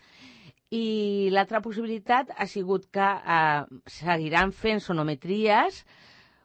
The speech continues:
per comprovar, a veure, que, que, que el volum es manté dins de la normalitat. I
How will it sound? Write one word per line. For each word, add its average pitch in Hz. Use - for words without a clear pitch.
per 175
comprovar, 160
a -
veure, 160
que, 160
que, 143
que 147
el 139
volum 139
es 165
manté 175
dins 180
de 208
la 185
normalitat. 131
I 208